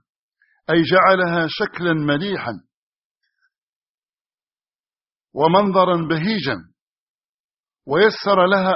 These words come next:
أسباب القبول، وقرنها بالصالحين من عباده تتعلم منهم الخير والعلم والدين. ولهذا قال:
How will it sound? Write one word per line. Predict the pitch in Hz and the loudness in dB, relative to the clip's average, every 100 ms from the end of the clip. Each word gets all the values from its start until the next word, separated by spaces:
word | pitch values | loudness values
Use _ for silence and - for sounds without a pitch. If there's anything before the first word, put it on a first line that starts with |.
| 165 | -4
أسباب | - 156 208 175 | -6 0 0 2
القبول، | 165 - 160 202 143 - _ _ _ _ _ _ _ _ _ _ _ - | 0 2 0 2 -2 -4 _ _ _ _ _ _ _ _ _ _ _ -8
وقرنها | 139 160 196 202 196 214 196 180 | -6 -2 2 2 2 0 -2 -2
بالصالحين | 160 180 - 196 180 165 196 180 98 _ _ _ _ _ _ 151 | -2 -4 -2 2 2 0 -4 -4 -4 _ _ _ _ _ _ -4
من | 185 156 | -2 0
عباده | 160 190 165 139 101 98 _ _ _ _ _ _ - | 0 0 0 -2 -8 -18 _ _ _ _ _ _ -10
تتعلم | 208 196 190 208 185 185 175 | -4 0 0 0 -2 -4 -2
منهم | 214 180 131 95 _ _ _ _ _ _ _ _ _ _ - | -2 -2 -2 -6 _ _ _ _ _ _ _ _ _ _ -10
الخير | 131 120 175 208 226 - _ _ | -10 -4 -2 0 -2 -10 _ _
والعلم | - 139 151 131 170 226 214 - | -14 -6 -4 -2 -2 -4 -10 -8
والدين. | 160 143 156 110 85 _ _ _ _ _ _ _ | -8 -4 -4 -4 -8 _ _ _ _ _ _ _
ولهذا | 120 180 196 170 147 117 202 - _ _ - | -4 -2 0 0 0 0 -2 -4 _ _ -4
قال: | 165 208 | 2 2